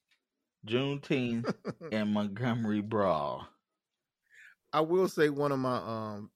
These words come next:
Speaker 2: Facebook, uh, Facebook friends, they were, I don't even know why I looked at it. Now I know why, but I'm not gonna say why. But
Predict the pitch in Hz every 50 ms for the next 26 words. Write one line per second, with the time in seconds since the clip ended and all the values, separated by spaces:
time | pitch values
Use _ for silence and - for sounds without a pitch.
0 | - - - - 131 135 120 - - - 113 110 104 - - _ _ _ - 95
1 | 87 80 78 73 71 67 58 53 52 50 50 - 82 95 - - 120 123 113 104
2 | 98 98 92 90 - - 92 92 90 90 85 80 98 98 - _ _ 147 139 135
3 | 139 120 110 101 - - _ - - - - - _ 466 494 508 480 269 233 220
4 | 185 180 170 156 151 147 151 143 135 131 131 131 135 147 147 - - 123 117 113
5 | 107 101 - - _ _ _ _ _ _ - 143 143 147 147 160 165 143 131 120
6 | 113 107 110 110 117 113 110 123 127 127 123 123 113 107 107 107 - - 127 120
7 | 110 98 92 92 98 - - - - - - - _ _ 117 117 135 147 143 135
8 | 127